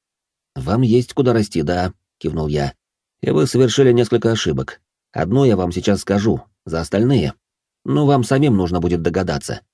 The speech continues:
Лень объяснять. Хотя пару раз я чуть не погиб, честно это признаю». «Так в чем ошибка-то?» С нетерпением как в голосе, так и в глазах спросил топающий ногой ворот,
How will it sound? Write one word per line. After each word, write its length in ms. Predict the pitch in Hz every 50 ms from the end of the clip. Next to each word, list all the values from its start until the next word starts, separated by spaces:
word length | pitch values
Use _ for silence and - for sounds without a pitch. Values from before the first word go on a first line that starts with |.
| _ _
Лень 240 | - 143 156 151 135
объяснять. 500 | 127 113 127 120 - - 71 - - - - _ _ _ _ _ _
Хотя 340 | - - 82 - - 127 123
пару 260 | 110 - 123 123 120
раз 200 | 117 120 113 104
я 100 | 120 107
чуть 180 | - 120 113 -
не 100 | 113 107
погиб, 360 | - 113 110 127 139 - - - - _ _
честно 320 | - - - 107 - 101
это 160 | 92 82 -
признаю». 460 | - 90 90 90 92 85 78 73 - - _ _ _ _ _ _
«Так 160 | - 123 123 -
в 40 |
чем 180 | - 165 170 165
ошибка-то?» 580 | 156 131 - 180 - - - - 92 76 - - _ _ _ _
С 80 | - -
нетерпением 600 | 78 - 98 87 - 104 101 95 92 90 82 73
как 160 | - 90 85
в 80 | 87
голосе, 380 | 85 101 104 101 95 85 92 85
так 180 | - 87 80 87
и 20 |
в 60 | 82
глазах 340 | 85 92 90 87 107 107 104
спросил 420 | - - 80 82 - 98 92 90 87
топающий 500 | - 98 92 - 90 90 85 80 - 92
ногой 260 | 85 85 80 87 87
ворот, 360 | 85 87 80 71 65 - -